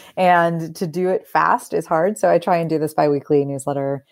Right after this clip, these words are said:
and just share some of the stuff that's going on, some of the things that I'm learning and thinking about,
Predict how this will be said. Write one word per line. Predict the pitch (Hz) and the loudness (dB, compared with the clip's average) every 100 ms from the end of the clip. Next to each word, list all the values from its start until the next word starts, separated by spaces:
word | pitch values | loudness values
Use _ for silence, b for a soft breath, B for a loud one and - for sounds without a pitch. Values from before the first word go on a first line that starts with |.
| b b | b b
and | - 160 | -4 -2
just | 165 | 0
share | - 143 147 | 2 2 0
some | - | -2
of | 151 | -2
the | 151 | -2
stuff | - 156 | -2 -2
that's | - - | -2 -4
going | 165 | -2
on, | 165 165 | -2 -4
some | 165 | -2
of | 160 | -2
the | |
things | 170 165 | -2 -2
that | 160 | -2
I'm | 165 | -2
learning | 165 156 156 160 | -2 -2 -4 -4
and | 165 160 | -4 -2
thinking | 151 165 | -4 -2
about, | 160 151 151 151 - | 0 2 4 2 -2